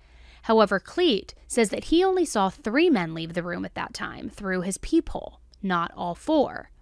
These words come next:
According to some sources, Clete actually called to complain about the noises going on in the Smiths' room on that night, too.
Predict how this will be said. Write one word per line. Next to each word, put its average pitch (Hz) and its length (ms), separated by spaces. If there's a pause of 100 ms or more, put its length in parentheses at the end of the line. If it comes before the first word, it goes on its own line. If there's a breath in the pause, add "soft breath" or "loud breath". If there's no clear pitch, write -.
(160)
According 233 440
to 196 60
some 311 260
sources, - 640 (160 soft breath)
Clete 285 320
actually 233 460
called 220 320
to 202 60
complain 214 380
about 196 240
the 202 80
noises 202 380
going 190 320
on 202 220
in 208 180
the 202 100
Smiths' - 460
room 220 240
on 190 180
that 196 220
night, 185 300
too. - 380